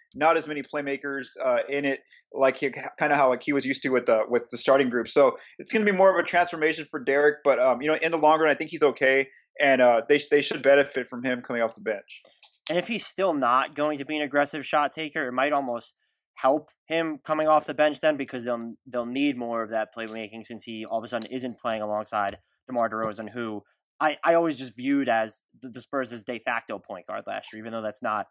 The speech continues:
Speaker 2: obviously where he was playing.
Speaker 1: Yeah, and, and, uh, that's for sure. And, I mean, one of the things that, uh, a lot of Spurs fans right now are disappointed in is that Pop has not played the, uh, DeJounte Murray, Derek White backcourt at all in one preseason game.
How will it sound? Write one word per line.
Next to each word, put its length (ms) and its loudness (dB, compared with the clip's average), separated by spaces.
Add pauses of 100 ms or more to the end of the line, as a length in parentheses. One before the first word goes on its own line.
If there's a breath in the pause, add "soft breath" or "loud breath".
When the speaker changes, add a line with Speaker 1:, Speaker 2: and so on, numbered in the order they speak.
(120)
Speaker 2:
obviously 360 -10
where 160 -10
he 100 -16
was 120 -20
playing. 400 -14 (1300 soft breath)
Speaker 1:
Yeah, 340 6
and, 360 4
and, 80 -8
uh, 260 6
that's 200 4
for 120 -6
sure. 280 4
And, 180 2
I 40 4
mean, 160 -4
one 200 -2
of 60 0
the 80 -6
things 180 -8
that, 160 6
uh, 240 4
a 20 0
lot 160 6
of 60 0
Spurs 340 2
fans 280 0
right 100 0
now 140 4
are 80 4
disappointed 500 -2
in 220 0
is 180 0
that 280 6 (120)
Pop 300 2
has 180 0
not 340 2
played 280 -2
the, 180 0
uh, 120 4 (100)
DeJounte 400 0
Murray, 200 0
Derek 320 2
White 220 4 (100)
backcourt 480 2
at 140 4
all 280 2
in 60 -6
one 160 -4
preseason 480 -6
game. 280 -2